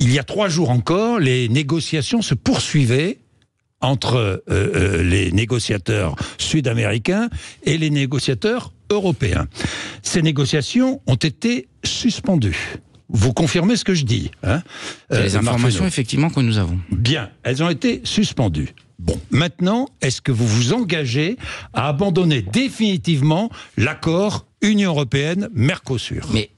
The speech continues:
Speaker 2: on s'engage à faire en sorte. Pourquoi on, on refuse ? La France est d'ailleurs assez,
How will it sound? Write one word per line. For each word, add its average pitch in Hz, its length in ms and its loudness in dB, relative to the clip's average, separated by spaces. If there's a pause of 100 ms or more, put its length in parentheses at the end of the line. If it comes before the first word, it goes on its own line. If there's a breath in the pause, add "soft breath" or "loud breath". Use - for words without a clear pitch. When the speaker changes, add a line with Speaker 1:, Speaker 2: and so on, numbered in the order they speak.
(300)
Speaker 2:
on 113 100 4
s'engage 123 500 0
à 110 120 0
faire 120 220 0
en 117 80 2
sorte. 107 260 -2 (220)
Pourquoi 190 380 0
on, 131 200 2
on 117 100 4
refuse ? 123 460 0
La 107 120 2
France - 280 -2
est 104 40 0
d'ailleurs 104 260 2
assez, 82 640 -2